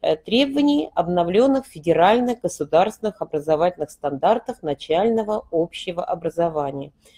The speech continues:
Большое спасибо всем за выступление. Мы надеемся на дальнейшее сотрудничество. А, уважаемые коллеги, мы постоянно проводим, э, семинары, вебинары для учителей начальных классов и будем рады,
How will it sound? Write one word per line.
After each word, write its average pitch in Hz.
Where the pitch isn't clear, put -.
Большое 208
спасибо 196
всем 170
за 156
выступление. 156
Мы 185
надеемся 208
на 185
дальнейшее 190
сотрудничество. 175
А, 185
уважаемые 220
коллеги, 208
мы 190
постоянно 226
проводим, 190
э, 175
семинары, 165
вебинары 175
для 180
учителей 185
начальных 175
классов 170
и 214
будем 180
рады, 165